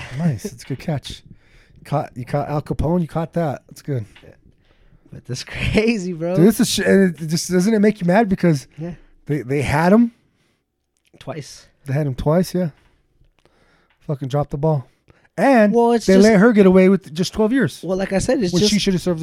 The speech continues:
Speaker 1: just
Speaker 2: well,
Speaker 1: as
Speaker 2: it's just
Speaker 1: long.
Speaker 2: like when we covered the cookbook killer, dude. How many
Speaker 1: Yeah.
Speaker 2: times did they have that fucking guy?
Speaker 1: Man.
Speaker 2: You know, and just kept letting him go after multiple times of catching him doing the fucking act. You
Speaker 1: Dude, they
Speaker 2: know?
Speaker 1: caught,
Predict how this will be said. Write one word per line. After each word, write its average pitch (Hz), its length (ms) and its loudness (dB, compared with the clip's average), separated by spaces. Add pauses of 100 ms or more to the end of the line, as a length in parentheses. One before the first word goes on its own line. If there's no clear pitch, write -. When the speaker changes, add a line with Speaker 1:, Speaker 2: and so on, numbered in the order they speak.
Speaker 1:
just 180 100 -2
Speaker 2:
well, 208 100 4
Speaker 1:
as 180 80 0
Speaker 2:
it's 190 80 -2
just 208 160 2
Speaker 1:
long. 214 60 0
Speaker 2:
like - 100 -4
when 185 100 2
we 170 80 2
covered 165 220 0
the 143 60 0
cookbook 202 340 0
killer, 165 260 2
dude. 165 240 -2
How 147 120 0
many 175 120 0
Speaker 1:
Yeah. - 60 -4
Speaker 2:
times 175 140 -2
did 165 80 -6
they 160 60 0
have 156 140 0
that 208 160 -4
fucking 135 380 -6
guy? 123 240 -2
Speaker 1:
Man. 104 420 -10 (580)
Speaker 2:
You 127 120 -6
know, 147 80 -2
and 143 180 -2
just 139 160 -4
kept - 220 -4
letting 135 240 -4
him 131 180 -2
go 123 320 -2 (200)
after 147 300 -2
multiple 151 320 0
times 151 240 -2
of 127 100 -8
catching 139 320 -4
him 135 280 -4
doing 139 400 2
the 117 80 -6
fucking 127 300 -8
act. - 360 -12
You 180 120 -2
Speaker 1:
Dude, 139 100 -2
they 175 40 0
Speaker 2:
know? 160 60 -6
Speaker 1:
caught, 185 360 -4